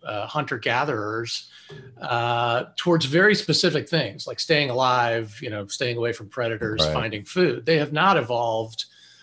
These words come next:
Speaker 1: uh, to trade algorithms and, uh, you know, stocks on millisecond basis, right?
Speaker 2: Right.
Speaker 1: Um, we're very emotional creatures.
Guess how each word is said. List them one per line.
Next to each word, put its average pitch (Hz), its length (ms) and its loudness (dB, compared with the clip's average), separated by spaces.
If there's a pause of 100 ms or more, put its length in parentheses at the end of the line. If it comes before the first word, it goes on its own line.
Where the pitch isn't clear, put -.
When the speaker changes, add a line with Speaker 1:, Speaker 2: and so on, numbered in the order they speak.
(180)
Speaker 1:
uh, 120 480 0
to - 180 -10
trade 156 280 2
algorithms 120 1120 -2
and, 110 560 -8 (260)
uh, 107 600 -6 (200)
you 170 200 -18
know, 110 280 -16
stocks - 720 -8 (240)
on 110 360 -10 (640)
millisecond 147 720 0
basis, - 640 -12
right? 127 320 -10
Speaker 2:
Right. 82 420 0
Speaker 1:
Um, 120 600 -4 (120)
we're 139 280 -4
very 160 320 2
emotional 147 520 2
creatures. 190 880 2